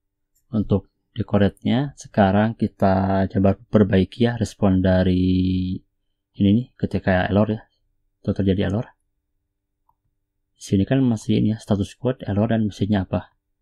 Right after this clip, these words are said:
Sedangkan yang lain itu, untuk format respon json-nya itu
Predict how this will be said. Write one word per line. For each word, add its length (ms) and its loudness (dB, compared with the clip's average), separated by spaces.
Sedangkan 480 0
yang 80 0
lain 240 -2
itu, 400 -4
untuk 240 -4
format 400 0
respon 320 -2
json-nya 560 2
itu 480 -6